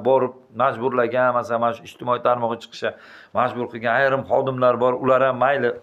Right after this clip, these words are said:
qonun oldida javob beradi. Mana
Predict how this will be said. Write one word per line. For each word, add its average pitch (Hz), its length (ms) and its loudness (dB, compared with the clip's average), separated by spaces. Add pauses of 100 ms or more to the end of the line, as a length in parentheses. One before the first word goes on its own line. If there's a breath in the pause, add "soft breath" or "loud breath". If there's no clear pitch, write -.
(500 soft breath)
qonun 131 320 0
oldida 113 260 0
javob 123 260 4
beradi. 113 440 2 (520)
Mana 110 380 0